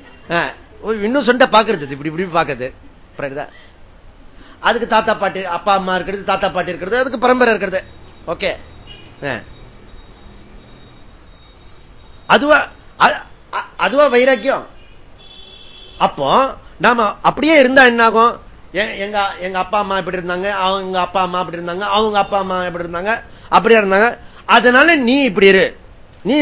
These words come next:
மாத்திரம் எங்க போயிட்டு இருக்க, நீ வீட்டு விஷயத்தை கவனிப்பேன், அங்க எங்கேயோ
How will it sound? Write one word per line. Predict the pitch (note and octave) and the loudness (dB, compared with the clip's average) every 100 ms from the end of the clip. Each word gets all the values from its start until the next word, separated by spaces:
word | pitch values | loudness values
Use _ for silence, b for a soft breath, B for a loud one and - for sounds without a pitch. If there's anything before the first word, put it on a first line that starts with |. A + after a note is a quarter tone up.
| B3+ | 6
மாத்திரம் | C4 C#4+ C#4+ C4+ C4+ E4 C#4+ | 8 10 10 8 6 4 4
எங்க | C#4+ C#4 | 4 4
போயிட்டு | C4+ B3 | 2 0
இருக்க, | A#3 A#3 - - - - - - - - - - - - - - - - - - - - - - - | -2 -4 -6 -20 -20 -20 -20 -20 -20 -20 -20 -20 -20 -20 -20 -20 -20 -20 -20 -20 -20 -20 -20 -10 -4
நீ | A3 | 2
வீட்டு | D#4+ D#4+ C4 | 4 4 0
விஷயத்தை | B3+ A#3 | 0 2
கவனிப்பேன், | A#3 B3 B3 D4+ B3+ | 2 2 4 6 4
அங்க | B3+ C4+ | 2 0
எங்கேயோ | C4 C4+ | 0 -2